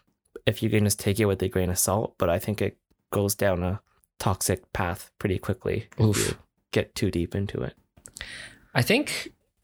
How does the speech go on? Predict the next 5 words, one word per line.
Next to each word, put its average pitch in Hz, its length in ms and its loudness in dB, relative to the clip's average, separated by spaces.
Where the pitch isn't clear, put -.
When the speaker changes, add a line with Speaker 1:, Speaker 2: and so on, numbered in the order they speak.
Speaker 2:
i-, 123 100 -2
it's, 135 380 2
it's 135 280 4
very 139 840 2
dangerous. - 880 2